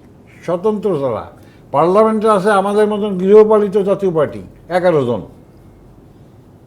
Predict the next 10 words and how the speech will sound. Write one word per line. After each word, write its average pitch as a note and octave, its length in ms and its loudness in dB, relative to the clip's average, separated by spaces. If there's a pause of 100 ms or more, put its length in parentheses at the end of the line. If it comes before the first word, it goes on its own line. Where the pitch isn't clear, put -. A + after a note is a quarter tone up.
তাই F#3+ 140 -4
না? C3+ 200 -6 (340)
এরা A#3 200 2
আছে। B2 360 -4 (260)
আপনার G3+ 280 -8
মেনন A3+ 320 -2
ভাই D3+ 200 4 (540)
কি F3 80 -6
রাশেদ, E3+ 400 -2
আহ, F3 60 0